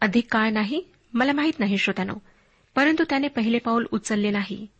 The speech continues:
परमेश्वराने पहिले पाऊल उचलले. परमेश्वर अशा प्रकारे त्याला क्षमा करू शकला. आता आपण येशू ख्रिस्ताचा पापाच्या शुद्धीकरणाशी एजोबाच्या संदर्भात कसा संबंध आहे, ते पाहूया. निर्गमचे पुस्तक चौतीसावा अध्याय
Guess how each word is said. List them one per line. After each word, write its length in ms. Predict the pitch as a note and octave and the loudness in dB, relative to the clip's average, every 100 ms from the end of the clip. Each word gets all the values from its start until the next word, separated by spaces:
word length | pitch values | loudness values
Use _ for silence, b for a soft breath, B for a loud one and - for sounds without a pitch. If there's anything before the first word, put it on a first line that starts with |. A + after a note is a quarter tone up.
| _ - - | _ -6 -2
परमेश्वराने 720 | F#3+ C4 E4 D4 C#4+ C#4 C#4 | 0 2 2 2 2 2 0
पहिले 300 | A3+ G#3 G3+ | 0 0 0
पाऊल 280 | G3 G3 - | 0 0 -2
उचलले. 380 | G3 G#3 F#3+ - - _ _ _ _ _ _ _ | -6 -6 -8 -12 -18 _ _ _ _ _ _ _
परमेश्वर 540 | G3 A3+ E4 - G#3+ F#3+ b b b A3 | -2 2 2 2 0 0 b b b -4
अशा 200 | A3+ B3+ | 0 0
प्रकारे 600 | A#3+ B3 C4+ A3 F#3 - _ | 0 0 0 0 -4 -10 _
त्याला 200 | G#3+ G#3+ | 0 0
क्षमा 360 | G#3+ - G#3+ G#3+ | 0 -2 0 -2
करू 180 | G#3 G#3 | -2 0
शकला. 340 | - G#3 G3+ G#3 _ B B B B B | 0 0 -6 -8 _ B B B B B
आता 180 | C#4+ E4 | 0 2
आपण 220 | E4 F4+ | 2 4
येशू 260 | E4 C4 B3+ | 4 2 0
ख्रिस्ताचा 500 | - A#3+ C4 B3 C4+ | -2 -2 -4 0 -2
पापाच्या 520 | C4 G3+ F#3+ G#3+ G#3 A3+ | 0 0 0 -2 -2 0
शुद्धीकरणाशी 880 | G#3+ G#3 G#3+ G3+ F#3+ A3 G#3+ A#3 A3+ - | 0 -2 -2 -2 0 0 0 0 -2 -2
एजोबाच्या 580 | G#3 G3 G#3 A3 A3 B3 | -2 0 0 0 -2 -2
संदर्भात 520 | - F#3 A3 A#3+ A#3+ - | -2 -2 0 0 -2 -2
कसा 240 | G3 G#3 | -6 -6
संबंध 420 | G3 F#3+ F#3 G3+ | -6 -4 -2 0
आहे, 200 | G#3 G#3 | -2 -2
ते 140 | G#3+ G3 | -4 -2
पाहूया. 420 | F#3+ F3+ F#3+ F3+ - b b b b b b A3+ | -2 -2 -4 -6 -10 b b b b b b 0
निर्गमचे 400 | G#3+ A3 G#3 G#3 | 2 0 0 -2
पुस्तक 440 | A3+ G#3 C#4 D#4 b b b b - | -2 -2 -4 -6 b b b b 0
चौतीसावा 580 | C#4+ D4+ D#4+ C#4 B3+ | 0 2 0 2 2
अध्याय 360 | F#3+ F3+ A3+ | 0 0 0